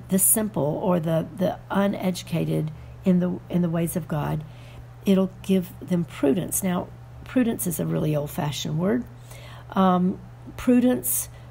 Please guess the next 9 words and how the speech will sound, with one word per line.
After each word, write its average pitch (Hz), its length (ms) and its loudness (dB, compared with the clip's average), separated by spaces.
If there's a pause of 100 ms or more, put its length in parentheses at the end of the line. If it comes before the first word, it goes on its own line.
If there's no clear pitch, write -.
(240)
could 208 520 4 (160)
m-, 202 240 0
maybe 196 680 2
be 196 140 2
thought 190 360 2
of 175 360 0
as 170 520 -2 (200)
skill 208 760 4 (540)
or 180 680 4